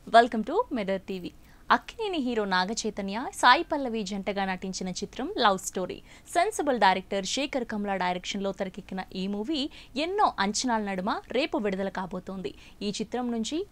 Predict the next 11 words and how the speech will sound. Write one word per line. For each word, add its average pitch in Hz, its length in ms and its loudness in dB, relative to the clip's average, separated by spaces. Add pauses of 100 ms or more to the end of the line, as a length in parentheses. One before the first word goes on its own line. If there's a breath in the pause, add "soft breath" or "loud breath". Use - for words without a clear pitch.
(120)
ఇప్పటికే 403 440 0
విడుదలైన 208 420 -2 (100)
పాటలు, 190 400 0 (220)
టీజర్, 202 400 -2 (220 loud breath)
ట్రైలర్ 277 380 6 (220)
ఆకట్టుకునేలా 226 720 -2
ఉండటంతో 196 480 -2 (400 loud breath)
సినిమాపై 381 500 2 (220)
అంచనాలు 226 420 -4 (100)
పెరిగాయి. 185 320 -4 (300 loud breath)
మరి 214 140 6